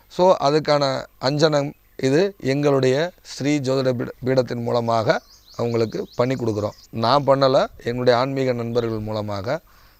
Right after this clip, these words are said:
அதை வாங்கி கொடுக்குறோம். So, அவங்கள ஒரு ஃப்ளோவா ஒரு வருமானம், வாடிக்கையாளர் வருமானம் ஈட்ட வைக்க முடியும். இது தாந்திரிகத்தின் மூலமாகவும் இந்த அஞ்சனத்தின் மூலமாகவும்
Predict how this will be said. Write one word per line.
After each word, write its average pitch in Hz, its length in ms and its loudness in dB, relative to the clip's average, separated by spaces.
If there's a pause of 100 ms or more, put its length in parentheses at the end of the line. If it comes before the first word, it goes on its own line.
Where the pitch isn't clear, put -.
அதை 110 160 -2
வாங்கி 117 480 0 (320)
கொடுக்குறோம். 113 380 0 (440)
So, 151 380 0
அவங்கள 139 440 2 (100)
ஒரு 127 280 -2
ஃப்ளோவா 143 440 4 (100)
ஒரு 120 200 -2
வருமானம், 120 520 2
வாடிக்கையாளர் 131 680 2
வருமானம் 123 520 -2 (300)
ஈட்ட 127 380 -2 (120)
வைக்க 117 300 -2
முடியும். 107 460 -2 (920)
இது 143 260 0
தாந்திரிகத்தின் 131 680 0
மூலமாகவும் 110 680 -4 (160)
இந்த 127 380 0 (440)
அஞ்சனத்தின் 127 580 0
மூலமாகவும் 107 680 -4